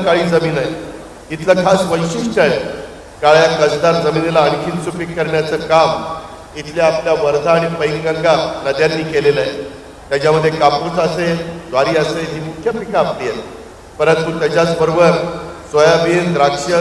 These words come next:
संत्री, केळी, ऊस ही पण पिकं आपण घेतो.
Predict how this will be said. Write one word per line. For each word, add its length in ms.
संत्री, 400
केळी, 380
ऊस 240
ही 80
पण 260
पिकं 220
आपण 340
घेतो. 540